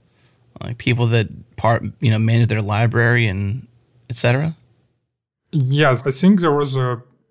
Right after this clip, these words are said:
Speaker 2: a person, a, a guy who was communicating with me. And
Speaker 1: Gotcha.
Speaker 2: he like, yeah, I, I work with him. I s-,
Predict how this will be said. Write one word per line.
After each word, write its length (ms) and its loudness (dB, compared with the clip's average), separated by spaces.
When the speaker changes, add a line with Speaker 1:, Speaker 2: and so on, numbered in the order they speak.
Speaker 2:
a 40 -8
person, 840 -2
a, 60 -8
a 80 -4
guy 340 0
who 600 -10
was 180 -2
communicating 580 -8
with 160 -14
me. 220 -18
And 200 0
Speaker 1:
Gotcha. 180 -4
Speaker 2:
he 60 -4
like, 300 -12
yeah, 280 -6
I, 80 -12
I 240 -10
work 260 -8
with 120 -18
him. 120 -18
I 40 -20
s-, 160 -20